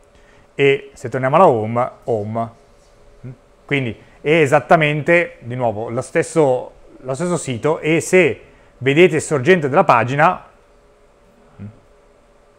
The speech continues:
vedete che Flask costruisce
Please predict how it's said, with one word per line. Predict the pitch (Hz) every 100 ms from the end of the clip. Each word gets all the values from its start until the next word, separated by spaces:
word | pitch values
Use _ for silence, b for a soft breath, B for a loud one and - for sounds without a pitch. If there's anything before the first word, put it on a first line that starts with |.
| _ _ _ _ _ _
vedete | 127 139 139
che | 165 135 123
Flask | 170 151 131 - 165 160 - _ _ _ - _
costruisce | 165 151 - 190 160 131 - 156 156